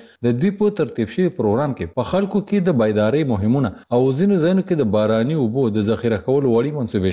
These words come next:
شاملې دي. په مومندو کې د تیر یو لسیزې راهیسې د بارانونو د کمښت شکایتونه کیږي. خلک وایي، دغلته به وړاندې ځنګلي بوټي داسې ګڼ شمېر کې کېدل چې د دوی به پرې ډېره ښېګړه کېده. خو نن هغه نشته. د انبار د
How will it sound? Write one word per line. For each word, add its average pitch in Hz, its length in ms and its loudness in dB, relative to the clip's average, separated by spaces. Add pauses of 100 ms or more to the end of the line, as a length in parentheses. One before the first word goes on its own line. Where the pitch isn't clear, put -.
شاملې 90 360 0
دي. 85 80 -2 (240)
په 110 80 4
مومندو 107 320 2
کې 113 120 -2 (120)
د 110 140 -4
تیر 113 180 2
یو 113 160 2
لسیزې 110 380 0
راهیسې 156 240 -2 (300)
د 123 120 0
بارانونو 160 560 0
د 139 160 -2
کمښت 165 360 -4
شکایتونه 123 580 -2
کیږي. 87 220 0 (300)
خلک 156 300 0
وایي، 135 160 -2 (340)
دغلته 180 320 0
به 139 120 2
وړاندې 151 420 0
ځنګلي 104 460 0
بوټي 143 220 0 (120)
داسې 160 200 -2 (120)
ګڼ 156 80 0 (100)
شمېر 151 240 -2
کې 107 160 -2
کېدل 101 260 0 (240)
چې - 160 -6
د 101 160 0
دوی 143 160 2
به 143 120 2
پرې 135 160 0
ډېره 107 220 2
ښېګړه 90 380 0
کېده. 85 200 0 (320)
خو 104 160 2
نن 95 180 0
هغه 95 180 -2 (240)
نشته. - 300 -6 (180)
د 107 120 2
انبار 107 180 2 (100)
د - 20 -2